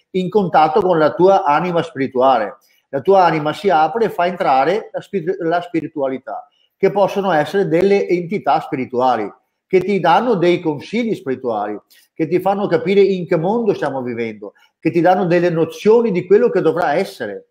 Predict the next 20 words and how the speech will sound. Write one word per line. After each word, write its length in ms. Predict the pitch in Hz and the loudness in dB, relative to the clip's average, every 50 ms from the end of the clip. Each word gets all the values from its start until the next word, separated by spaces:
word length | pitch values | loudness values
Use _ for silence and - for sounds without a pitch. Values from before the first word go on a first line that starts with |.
| _ _ _ _ _ _ | _ _ _ _ _ _
ma 180 | - 151 147 - | -10 -10 -8 -2
tutto 460 | - 262 294 233 - 302 - 262 240 | 0 0 0 0 -2 -4 -2 -2 0
diventa 480 | 196 202 160 160 175 208 214 - 240 208 | 0 2 2 2 0 0 -2 -2 -4 -6
spirituale. 960 | - - - 185 175 185 175 - 185 175 131 110 98 90 85 92 95 90 _ _ _ _ _ _ _ _ _ _ _ _ _ | -6 -4 -2 -2 -2 -2 -2 -2 -2 -2 -2 -2 -4 -6 -8 -12 -16 -18 _ _ _ _ _ _ _ _ _ _ _ _ _
Quindi 280 | - 180 185 165 175 170 | -2 0 0 0 0 0
più 220 | 170 214 269 254 | 2 2 4 4
uno 300 | 233 226 220 214 202 196 | 4 4 2 2 4 4
è 40 | 180 | 4
aperto, 600 | 165 151 143 - 151 143 143 139 117 - 151 135 | 4 2 2 0 0 2 2 0 0 -2 -4 -4
più 200 | 143 185 202 202 | 0 2 4 4
uno 260 | 190 180 165 151 151 | 4 4 2 -2 -4
è 40 | 143 | -6
spirituale, 840 | - - - 135 135 127 - 139 131 127 127 123 127 131 131 131 - - _ _ _ _ | -6 -8 -8 -8 -8 -8 -6 -4 -2 0 0 0 0 -2 -4 -6 -8 -12 _ _ _ _
più 200 | _ - 220 247 | _ -2 -2 0
uno 560 | 233 220 214 214 196 185 170 156 147 131 - - | 0 0 0 0 0 0 0 0 0 -2 -2 -2
è 300 | 156 160 160 143 - - | -2 0 0 0 -2 -2
positivo, 880 | - 160 165 156 131 151 - - - 156 160 170 160 185 196 185 - - | -2 0 0 0 0 -4 -6 -4 -2 -2 0 0 0 0 -2 -4 -6 -8
più 180 | - - 226 247 | -6 -4 -2 -2
ha 100 | 247 - | -2 -4
accesso 600 | 165 - - 170 185 196 - - 247 240 - | -4 -2 -2 -2 -2 -2 -2 -2 -2 -2 -2